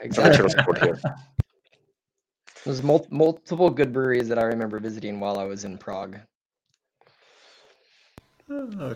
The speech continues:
Speaker 3: cool. Uh, I remember last time when we met, it was, uh, on a Power B I Next Step last year,
Speaker 2: Mm-hmm.
Speaker 3: if I remember correctly, and you had there a session about data story or data visualization and the storytelling
Speaker 2: Yes.
Speaker 3: itself.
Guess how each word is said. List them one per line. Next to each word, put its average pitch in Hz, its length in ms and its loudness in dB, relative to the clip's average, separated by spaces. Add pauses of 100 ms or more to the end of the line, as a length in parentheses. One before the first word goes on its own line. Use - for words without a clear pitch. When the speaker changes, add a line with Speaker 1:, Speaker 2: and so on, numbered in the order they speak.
(140)
Speaker 3:
cool. 127 480 -2 (240)
Uh, 113 340 4
I 147 100 4
remember 175 380 2
last 120 280 0
time 107 120 -4
when 98 140 -4
we 95 100 -4
met, 95 360 -4 (100)
it 104 80 -18
was, 92 380 -6
uh, 92 340 -6
on 104 160 -4
a 95 100 -4 (360)
Power 107 240 -2
B 104 140 0
I 104 40 2
Next 107 240 -2
Step - 320 -2 (140)
last 104 360 -8
year, 107 220 -2
Speaker 2:
Mm-hmm. 147 400 -4 (220)
Speaker 3:
if - 200 -20 (100)
I 110 80 0
remember 104 340 -2
correctly, 107 640 -4
and 110 140 -6
you 110 280 -2
had 107 300 -6 (280)
there 101 320 -4 (100)
a 95 200 -8
session - 680 -8
about 92 400 -6
data 92 320 -2
story 95 440 -4 (120)
or 98 80 -6 (420)
data 101 180 -2
visualization 95 720 -2 (160)
and 92 100 -4
the 85 40 -6
storytelling 107 540 -2
Speaker 2:
Yes. - 120 -10
Speaker 3:
itself. 127 400 -6